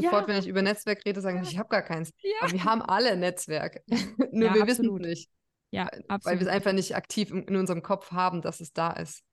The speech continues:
Speaker 1: Ja, und so eine, und so eine Kontakt-App auf dem Handy ist halt auch unübersichtlich. Also
Speaker 2: Nee,
Speaker 1: das sind halt
Speaker 2: total.
Speaker 1: alphabetisch sortiert,
Speaker 2: Ja.
Speaker 1: aber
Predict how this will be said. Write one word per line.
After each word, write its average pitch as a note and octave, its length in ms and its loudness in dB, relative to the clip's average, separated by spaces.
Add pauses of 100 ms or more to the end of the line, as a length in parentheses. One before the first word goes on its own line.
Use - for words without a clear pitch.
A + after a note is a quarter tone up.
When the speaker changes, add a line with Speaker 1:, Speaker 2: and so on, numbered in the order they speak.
(220)
Speaker 1:
Ja, G3 240 2
und A3+ 100 2
so G#3+ 80 -4
eine, G#3+ 300 4
und G3 100 0
so F#3+ 80 -2
eine G3+ 140 0
Kontakt-App G3+ 600 -6
auf F#3 140 -8
dem F#3+ 80 0
Handy G3 280 0
ist - 160 -12
halt F#3+ 180 -8
auch E3+ 160 -10
unübersichtlich. D#3 840 -4
Also D#3+ 160 -8
Speaker 2:
Nee, D3+ 40 -10
Speaker 1:
das D#3+ 160 -10
sind F3 160 -2
halt F3 200 -4
Speaker 2:
total. - 220 -20
Speaker 1:
alphabetisch F#3 540 -6
sortiert, B3+ 440 0
Speaker 2:
Ja. - 60 -8
Speaker 1:
aber G3 340 0